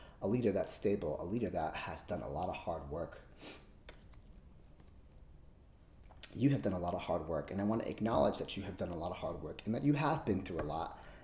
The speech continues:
And you might see this repeated throughout the week, 'cause I have content that I've already produced and it talks about this, talks about what empowers you, what, what gets you going. Like, people don't see the work that you,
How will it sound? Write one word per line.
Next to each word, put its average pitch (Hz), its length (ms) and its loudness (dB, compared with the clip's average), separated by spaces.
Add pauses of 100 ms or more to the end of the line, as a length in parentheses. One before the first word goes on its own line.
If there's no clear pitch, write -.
(160)
And 120 360 4
you 139 140 12
might 156 180 10
see 160 180 6
this 135 160 8
repeated 127 480 4 (360)
throughout 117 300 8
the 123 40 2
week, 110 240 4
'cause 139 160 4
I 127 60 10
have 123 220 2
content 110 320 4
that 104 80 4
I've 101 100 6
already 101 200 4
produced 104 380 4
and 104 80 6
it 98 80 0
talks - 300 0
about 87 260 0
this, - 160 -4
talks - 300 0
about - 300 4 (220)
what 120 120 12
empowers 139 640 8
you, 80 180 4 (280)
what, 117 500 12
what 135 260 10
gets 135 280 8
you 117 80 4
going. 117 420 12
Like, 92 180 2
people 139 220 8
don't 127 260 8
see 147 280 6
the 123 100 10
work 117 300 10
that - 240 2
you, 110 280 6